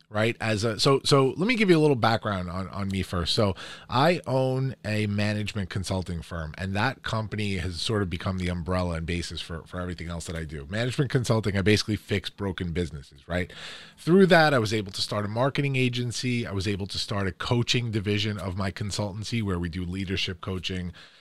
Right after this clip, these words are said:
um, public speaking coaching. We actually do <laughs> podcasting coaching. We have a podcasting class. Um, but when I started the leadership division, I was really, really deep into my public speaking already,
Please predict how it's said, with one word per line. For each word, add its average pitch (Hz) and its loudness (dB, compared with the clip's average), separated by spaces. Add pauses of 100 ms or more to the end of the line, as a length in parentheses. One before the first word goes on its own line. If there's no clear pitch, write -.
(160)
um, 78 -4
public 90 -4
speaking 101 -4
coaching. 92 -4
We 87 -2
actually 92 0
do 85 2
<laughs> - 2
podcasting 101 2
coaching. 85 -6
We 92 -6
have 90 -2
a 78 -12
podcasting 85 -4
class. 85 -6 (480)
Um, 98 0 (180)
but 143 6
when 135 4
I 123 4
started 175 6
the 156 2
leadership 123 2
division, 95 0 (340)
I 120 2
was 113 2
really, 139 2
really 139 6
deep 113 2
into 110 -2
my 104 2
public 107 0
speaking 101 -2
already, 90 -2